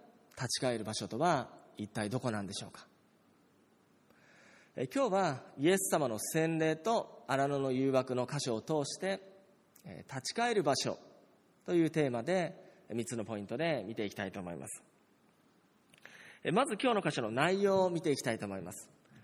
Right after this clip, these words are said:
一つ目のポイントです。イエス様の洗礼という点を見ていきます。えー、イエス様はヨルダン川でバプテスマのヨハネから洗礼を受けられました。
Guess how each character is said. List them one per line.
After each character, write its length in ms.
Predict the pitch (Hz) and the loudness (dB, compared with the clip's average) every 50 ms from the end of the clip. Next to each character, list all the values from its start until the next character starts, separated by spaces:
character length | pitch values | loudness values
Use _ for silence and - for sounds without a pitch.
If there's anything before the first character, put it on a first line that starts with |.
| - _ | -20 _
一 220 | - - 202 196 | -6 0 0 0
つ 100 | 190 196 | 2 4
目 80 | 190 180 | 4 4
の 100 | 156 127 | 4 4
ポ 140 | - 117 110 | 2 0 -2
イ 60 | 110 | 0
ン 40 | 98 | -2
ト 80 | 92 | -4
で 120 | 92 98 92 | -4 -6 -6
す。 160 | - - - - _ - _ - | -8 -12 -16 -20 _ -20 _ -4
イ 100 | - 139 | 4 6
エ 80 | 196 254 | 6 6
ス 120 | 262 - | 6 2
様 160 | 233 202 175 | 2 2 2
の 100 | 139 113 | 2 2
洗 380 | - - - 139 143 151 156 156 | -2 -2 0 0 0 2 2 4
礼 340 | 151 151 147 143 143 - - - - - - - - | 4 4 4 4 2 -2 -6 -14 -18 -20 -20 -20 -14
と 140 | - 107 92 | -8 -6 -6
い 40 | 90 | -6
う 40 | - | -4
点 200 | 104 98 90 98 | -4 -4 0 0
を 80 | 131 143 | 2 0
見 80 | 135 113 | 0 0
て 100 | 110 98 | -2 -4
い 60 | 92 | -4
き 80 | - | -6
ま 100 | 80 76 | -10 -12
す。 180 | - - - - _ _ _ _ _ _ _ _ _ _ _ _ _ _ _ - - - - - - - - - - - - _ _ _ _ - | -12 -14 -16 -16 _ _ _ _ _ _ _ _ _ _ _ _ _ _ _ -20 -20 -20 -20 -20 -20 -20 -20 -20 -20 -20 -20 _ _ _ _ -10
え 220 | 143 127 120 113 | -8 -8 -6 -4
ー、 20 | 123 | 0
イ 60 | 175 | 0
エ 80 | 247 - | 0 0
ス 80 | - | 0
様 180 | 277 202 165 147 | 0 0 2 4
は 220 | 160 180 170 143 | 4 4 4 4
ヨ 160 | 127 135 151 | 6 6 6
ル 100 | 165 175 | 6 8
ダ 140 | 175 214 202 | 6 6 6
ン 60 | 190 | 8
川 180 | 165 147 127 117 | 6 6 6 4
で 160 | 104 101 - - - - - - | 2 -2 -8 -10 -18 -20 -2 2
バ 100 | 139 139 | 2 2
プ 100 | 139 - | 4 4
テ 100 | 190 185 | 2 2
ス 120 | 185 175 | 2 2
マ 100 | 151 135 | 0 0
の 60 | 123 120 | 0 2
ヨ 160 | 123 147 160 | 2 2 2
ハ 140 | 180 175 139 | 2 2 0
ネ 140 | 131 120 | 0 0
か 100 | 107 139 | 0 0
ら 220 | 143 180 208 214 - - - - - - - _ | 0 0 0 -2 -2 -8 -18 -20 -20 -20 -14 _
洗 320 | - - - 147 139 135 | -8 -2 0 2 2 2
礼 160 | 127 127 123 | 2 2 2
を 60 | 120 | 0
受 100 | 113 110 | -2 -2
け 80 | - 123 | -2 -2
ら 80 | 120 113 | 0 0
れ 80 | 113 | -2
ま 100 | 107 101 | -2 -4
し 100 | - - | -6 -6
た。 100 | - - | -8 -10